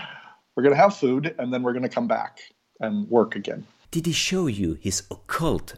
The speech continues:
Speaker 2: book collection?
Speaker 1: Oh, yeah. Yeah. I, I, yeah, I saw, <laughs> I saw all sorts of stuff that he, he trotted out. He had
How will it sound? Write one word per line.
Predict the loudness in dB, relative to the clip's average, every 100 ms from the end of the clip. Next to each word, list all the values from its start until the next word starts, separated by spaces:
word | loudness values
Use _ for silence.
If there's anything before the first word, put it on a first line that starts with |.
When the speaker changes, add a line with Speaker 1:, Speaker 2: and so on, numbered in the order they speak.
| -10
Speaker 2:
book | 2 2 2
collection? | -6 -6 -6 -8 -10 -10 -14 0
Speaker 1:
Oh, | 2
yeah. | 2 0 -10 _ _ _ _ _ _
Yeah. | -10 -10 -12 _ -6
I, | 0
I, | 4 4 4 0 -4 -20 _
yeah, | 4 6
I | 4
saw, | 4 6 8
<laughs> | 8 6
I |
saw | 6 8 6
all | 4 -2
sorts | -2 -2 -2
of | -8 -10
stuff | -6 -6 -6 -14 -20 -20 -12 -10 -2
that | -2
he, | 4 8 8 8 4
he | -2 2
trotted | 2 6 6 6 4
out. | 2 0 -2 _ -18
He | 4 10
had | 10 8